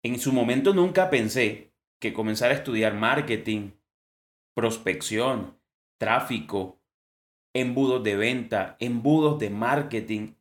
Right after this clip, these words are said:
iba a terminar siendo un nuevo ingreso para mi vida. Lo pensé, lo estudié, me certifiqué y pagué muchos cursos, solo pensando en utilizar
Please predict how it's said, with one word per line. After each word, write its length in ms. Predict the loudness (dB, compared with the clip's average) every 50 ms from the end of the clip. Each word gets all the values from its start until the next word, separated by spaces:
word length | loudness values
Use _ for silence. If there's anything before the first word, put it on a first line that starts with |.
| _ _ -4
iba 480 | 0 0 2 2 2 0 -2 -4 -6 -8
a 140 | -8 -6 -2
terminar 460 | -2 -2 -2 -2 -2 0 0 0 -2
siendo 680 | -2 0 2 2 2 2 0 -2 -2 -4 -4 -6 -12 -16 _ _ _ _ _ _ _ _ _ _ -6
un 280 | -2 2 2 4 6 6
nuevo 260 | 6 6 6 6 4
ingreso 400 | 2 2 0 -2 -2 -2 -4 -2
para 200 | -2 -2 0 -2
mi 140 | -2 -4 -4
vida. 300 | -6 -6 -8 -10 -16 _ _ _
Lo 280 | -2 2 4 4 4 4
pensé, 580 | 2 2 2 2 2 2 2 4 4 0 -2 -2
lo 160 | 0 0 0
estudié, 840 | 0 -2 -4 -8 -6 -6 -2 0 0 2 2 0 -2 -6 -14 -18 _ _ _ _ _ _ _ _ _ _ _ -4
me 180 | 0 0 0
certifiqué 760 | 0 0 -4 -4 -2 -6 -6 -6 -4 -6 -6 -4 0 2 4 4
y 80 | 4 2
pagué 320 | 2 0 0 0 0 -2
muchos 380 | 0 2 2 2 2 0 -4 -2
cursos, 600 | 2 4 4 4 4 0 -4 -6 -8 -8 -14 _ _ _ _ _ _ _ _ _ _ _ _ _ _ _ _ _
solo 300 | 0 2 4 6 6 4
pensando 520 | 4 2 2 4 4 2 2 2 2 0 0
en 160 | -2 -2 0
utilizar 600 | 2 2 2 2 2 2 2 2 2 2 2 2